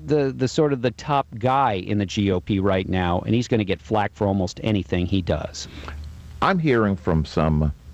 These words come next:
Speaker 2: Republican, quote unquote, activists slash insiders that they'll,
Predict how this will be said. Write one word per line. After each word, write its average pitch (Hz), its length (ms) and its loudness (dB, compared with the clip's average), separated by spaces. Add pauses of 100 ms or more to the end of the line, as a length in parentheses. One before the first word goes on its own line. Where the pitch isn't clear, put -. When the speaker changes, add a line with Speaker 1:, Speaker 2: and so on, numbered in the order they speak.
(160)
Speaker 2:
Republican, 87 840 2 (140)
quote 101 200 0
unquote, 87 480 2 (100)
activists 85 600 0
slash 82 460 0
insiders 71 800 0 (440)
that 85 580 2
they'll, 107 580 2